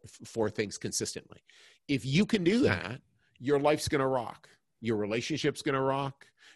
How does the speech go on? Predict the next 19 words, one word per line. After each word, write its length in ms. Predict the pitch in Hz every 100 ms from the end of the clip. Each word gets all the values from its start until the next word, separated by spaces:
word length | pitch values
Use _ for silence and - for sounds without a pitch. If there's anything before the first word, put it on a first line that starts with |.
| -
You 120 | 104
know, 120 | 98
you're, 220 | 95 90
you're 220 | 107 101
gonna 140 | 90 90
have 160 | 127
money 220 | 98 113 117
in 80 |
your 100 | 104
bank 300 | 92 123 135
account. 640 | 147 - 135 131 135 - - _ -
You 140 | 107
know, 140 | 107 107
your 200 | 98 92
career's 380 | - 143 143
gonna 200 | 143 135
do 180 | 127 127
well 380 | 120 120 117 120 _ _ -
because 600 | 123 - 117 110 -